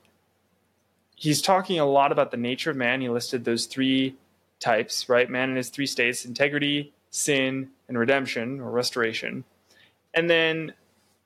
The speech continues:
he keeps bringing up this twofold aspect. Um, "Has always had two ends,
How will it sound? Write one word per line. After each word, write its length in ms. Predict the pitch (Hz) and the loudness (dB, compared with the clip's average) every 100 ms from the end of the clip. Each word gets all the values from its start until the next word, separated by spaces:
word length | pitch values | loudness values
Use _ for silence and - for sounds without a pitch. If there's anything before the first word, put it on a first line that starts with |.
| _ - - _ | _ -20 -20 _
he 260 | - - 156 | -14 -10 -6
keeps 300 | - 226 226 | 2 2 2
bringing 420 | - 202 185 165 | 2 2 4 4
up 240 | 151 147 - | 2 2 0
this 240 | 127 - | 0 -2
twofold 680 | - 170 160 - 147 131 123 - | -4 -4 -4 2 4 4 2 -2
aspect. 640 | 117 - - 110 - - _ - _ - | -2 -2 -4 -4 -6 -14 _ -20 _ -2
Um, 480 | 135 127 120 117 117 _ _ _ _ _ _ _ _ _ - | 2 2 2 -2 -8 _ _ _ _ _ _ _ _ _ 0
"Has 140 | 143 | 4
always 240 | 151 160 147 | 4 2 0
had 160 | 117 | -2
two 200 | - 165 | 2 4
ends, 340 | 135 131 127 | 4 2 -4